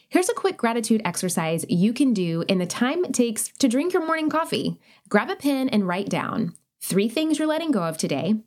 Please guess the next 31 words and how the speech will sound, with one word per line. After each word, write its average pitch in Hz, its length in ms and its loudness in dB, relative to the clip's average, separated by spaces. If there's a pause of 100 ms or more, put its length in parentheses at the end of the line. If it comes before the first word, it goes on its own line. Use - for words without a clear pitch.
(400)
three 240 280 2
things 226 340 2
you're 180 80 -2
grateful 214 500 0
for 151 220 -2
today, - 400 -4 (480)
and 226 180 4
three 349 280 0
tasks 220 720 -4
you 254 260 2
know 180 380 2
you 190 120 2
can 196 140 2
accomplish - 560 -2
today. - 340 -4 (600)
This 226 180 4
only 302 240 2
takes - 320 -2
a 233 60 -2
few 311 300 2
minutes, 196 320 0
but - 120 2
will 214 80 2
set 262 280 -2
you 285 160 2
up 220 160 -2
to 220 100 0
feel 202 200 0
accomplished 262 680 -2
and 277 240 0
positive 208 520 -2